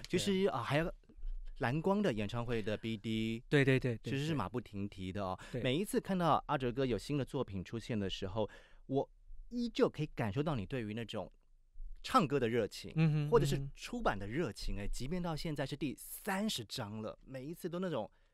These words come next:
Speaker 1: passion 还是那么的炙热。
Speaker 2: 嗯，对啊。
Speaker 1: 嗯。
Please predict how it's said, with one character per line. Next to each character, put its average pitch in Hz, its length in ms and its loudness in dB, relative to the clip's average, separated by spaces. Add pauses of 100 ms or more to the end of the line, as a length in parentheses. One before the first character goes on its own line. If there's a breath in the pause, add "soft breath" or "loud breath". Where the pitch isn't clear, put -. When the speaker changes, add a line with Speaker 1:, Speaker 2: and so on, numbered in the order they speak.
(560)
Speaker 1:
passion 196 360 0
还 113 80 -4
是 120 100 -6
那 131 80 -2
么 110 60 -4
的 101 80 -4
炙 101 320 -6
热。 98 340 -8
Speaker 2:
嗯， 147 280 4 (320)
对 151 160 6
啊。 120 220 2 (120)
Speaker 1:
嗯。 113 320 -4